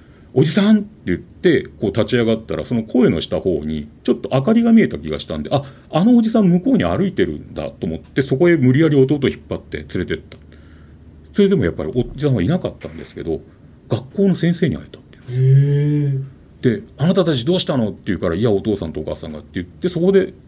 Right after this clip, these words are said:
Speaker 1: え、先生に会えて、一命を取り留めて、その後、あ、学校の方から、あの、ちょっと市役所の方に送っていただいてっていう形で助かったんだよと。
Speaker 2: はあはあ。
Speaker 1: 「あの時あのおじさんの声がしなかったら、多分あそこで俺も死んでたと思う」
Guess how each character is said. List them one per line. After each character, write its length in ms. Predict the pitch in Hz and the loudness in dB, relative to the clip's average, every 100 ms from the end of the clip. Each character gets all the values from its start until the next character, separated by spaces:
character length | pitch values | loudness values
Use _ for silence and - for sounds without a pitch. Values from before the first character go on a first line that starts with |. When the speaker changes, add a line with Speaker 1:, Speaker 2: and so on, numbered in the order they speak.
| - | -2
Speaker 1:
え、 160 | 123 113 | 0 0
先 240 | - 110 | 0 -2
生 120 | 90 82 | 0 -2
に 100 | 76 | -4
会 160 | 71 | -10
え 20 | |
て、 260 | 78 196 196 - - - | -6 -2 -2 -4 -20 -10
一 220 | 123 - 92 | -6 -2 -2
命 120 | 80 | -2
を 80 | 76 | -4
取 180 | 78 | -8
り 60 | 73 | -10
留 120 | - - | -14 -20
め 60 | |
て、 260 | - 175 175 - - - | -10 -6 -4 -4 -8 -14
そ 160 | - 95 | -4 -4
の 140 | 78 | -2
後、 360 | 73 - 202 - - - - | -6 -2 -2 -2 -12 -20 -10
あ、 40 | 82 73 | -8 -4
学 180 | 78 - | -6 -6
校 180 | 82 76 | -10 -10
の 160 | 78 - | -10 -8
方 140 | - 78 | -4 -4
か 140 | - | -2
ら、 160 | 170 - | -4 -4
あ 80 | - | -6
の、 240 | 82 73 76 | -6 -8 -10
ち 80 | |
ょ 20 | - | -10
っ 40 | |
と 140 | 78 | -10
市 140 | - 98 | -6 -2
役 140 | 76 | -4
所 120 | - | -4
の 80 | 73 | -10
方 100 | 73 | -10
に 60 | 73 | -12
送 140 | 73 | -14
っ 40 | - | -14
て 120 | 82 | -14
い 60 | 76 | -12
た 100 | 80 | -14
だ 140 | 80 | -14
い 60 | 80 | -14
て 160 | - | -12
っ 20 | |
て 260 | 139 - 170 | -12 -10 -6
い 40 | |
う 20 | 170 | -2
形 300 | 175 196 226 | 0 -2 -4
で 60 | |
助 240 | - - - | -8 -12 -12
か 60 | |
っ 60 | - - | -12 -14
た 80 | |
ん 100 | - | -18
だ 60 | - | -10
よ 60 | - | -2
と。 60 | |
Speaker 2:
は 40 | 131 | -2
あ 180 | 131 104 | -2 -12
は 60 | |
あ。 20 | - - - - - | -16 -20 -20 -20 -4
Speaker 1:
「あ 40 | 117 | 0
の 80 | 120 | 0
時 200 | 127 90 | 0 -2
あ 120 | 80 | 0
の 160 | 92 | -2
お 20 | 92 | -2
じ 120 | 101 | -2
さ 140 | 110 | -2
ん 60 | 101 | -2
の 80 | 98 | -4
声 240 | 110 80 | -4 -4
が 80 | 78 | -4
し 160 | - | -4
な 140 | 98 95 | -4 -6
か 100 | 80 | -8
っ 40 | - - | -12 -16
た 120 | 80 | -8
ら、 240 | 82 80 76 - | -6 -6 -8 -10
多 120 | - | -6
分 180 | 107 82 | -4 -4
あ 40 | |
そ 120 | 78 - | -6 -6
こ 100 | 98 | -2
で 80 | |
俺 220 | 92 90 90 | -2 -2 -2
も 280 | 90 85 - | -2 -4 -8
死 160 | - 87 | -8 -4
ん 40 | |
で 100 | 80 | -4
た 60 | 78 | -6
と 60 | |
思 80 | |
う」 20 | 82 | -10